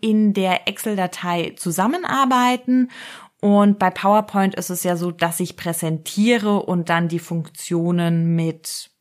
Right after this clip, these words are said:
dem Sti-, äh, Laserpointer oder Marker oder ähnliches nutzen kann.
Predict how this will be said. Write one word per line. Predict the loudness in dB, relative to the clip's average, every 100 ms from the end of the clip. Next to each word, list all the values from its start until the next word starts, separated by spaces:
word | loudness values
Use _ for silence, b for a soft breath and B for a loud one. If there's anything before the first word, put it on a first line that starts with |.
| _ _ -8
dem | -6 -4 -6 -10
Sti-, | -12 -6 -4 0
äh, | 0 2
Laserpointer | 2 0 2 0 0 0 0 -2 -2
oder | -2 -2
Marker | 0 0 0 -4 -4
oder | -4 -4
ähnliches | -4 -6 -8 -4
nutzen | -4 -4 -6
kann. | -4 0 0